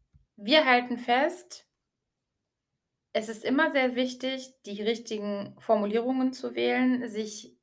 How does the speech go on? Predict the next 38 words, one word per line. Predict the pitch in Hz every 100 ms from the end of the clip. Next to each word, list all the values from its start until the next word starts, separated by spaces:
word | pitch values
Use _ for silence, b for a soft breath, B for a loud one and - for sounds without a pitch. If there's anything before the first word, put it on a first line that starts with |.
| -
der | 208 202 190
Begrifflichkeiten, | 190 202 202 359 302 214 202 190 190
die | 196
man | 190 185 185
benutzt, | 190 214 254 -
bewusst | - 185 320 -
zu | - 185
sein | 175 175 202 220
und | 196 202
diese | 220 214 -
auch | 180 -
bewusst | 170 196 277 -
zu | - 185 170
wählen. | 147 156 196 196 285 381 427 B B B B B B _ _ _ _
Und | 220
wenn | 220 254
man | 254
das | 220 214
nicht | 208
kann | - 302
oder | 285 220
sich | 196 196
unsicher | 302 240 214 185
ist, | - -
dann | 220
sollte | 202 202 208
man | 208
doch | 196 -
am | 196
besten | 180 180 - 202 208
entweder | 196 202 190 185
einen | 175 180
Anwalt | 180 180 190 208
oder | 196 190 185
einen | 190 202
Notar | 214 240 294
konsultieren, | - 185 180 180 180 - 202 214 247 247 B B _
bevor | 226 - 180 180 190 -